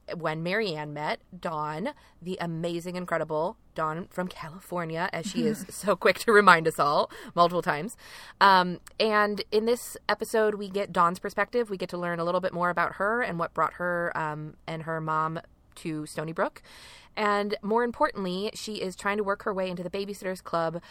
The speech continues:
Speaker 1: by dealing with their most difficult clients, the Barretts. Um, very similar to the book, Missus Barrett is flighty, although in a very different way, which I'm sure we'll get into. Um, is a single mom with three wild kids and way over relies on Dawn,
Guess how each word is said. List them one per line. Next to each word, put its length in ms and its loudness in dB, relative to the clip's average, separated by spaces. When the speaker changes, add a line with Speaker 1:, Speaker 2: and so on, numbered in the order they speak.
Speaker 1:
by 120 -2
dealing 300 -2
with 160 0
their 200 0
most 340 -4
difficult 460 -2
clients, 560 -2
the 120 -6
Barretts. 600 -4
Um, 360 -2
very 200 -2
similar 240 -6
to 100 -6
the 80 -4
book, 260 2
Missus 300 -8
Barrett 380 -2
is 240 -6
flighty, 420 -4
although 240 -2
in 60 -4
a 60 -4
very 260 -2
different 440 -6
way, 260 0
which 180 -4
I'm 100 -6
sure 180 -4
we'll 120 -4
get 120 -4
into. 420 -4
Um, 400 0
is 240 0
a 140 2
single 240 0
mom 180 6
with 140 -4
three 480 -4
wild 480 2
kids 460 -4
and 280 -4
way 400 4
over 240 2
relies 460 0
on 260 -6
Dawn, 440 -2